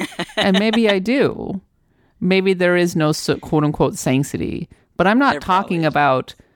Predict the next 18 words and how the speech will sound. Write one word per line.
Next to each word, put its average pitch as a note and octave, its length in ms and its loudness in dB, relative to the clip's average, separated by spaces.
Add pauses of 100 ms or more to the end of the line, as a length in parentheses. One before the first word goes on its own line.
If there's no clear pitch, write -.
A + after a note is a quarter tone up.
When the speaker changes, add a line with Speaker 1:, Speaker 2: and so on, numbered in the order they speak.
(140)
Speaker 2:
"Oh, D#3 180 2
Final E3 300 0
Fantasy D3+ 480 0
is C3 80 -2
special," C#3 440 -2
or B2 120 0
whatever. A2 420 -2
I'm D3+ 180 0
saying D#3 640 0 (160)
that D3 260 0
it's C3+ 140 -6
stupid - 960 -4
because D3 400 -2
they D3 180 2
are C#3 80 2
diluting C#3+ 800 2
the - 80 -8
property. C#3 720 -2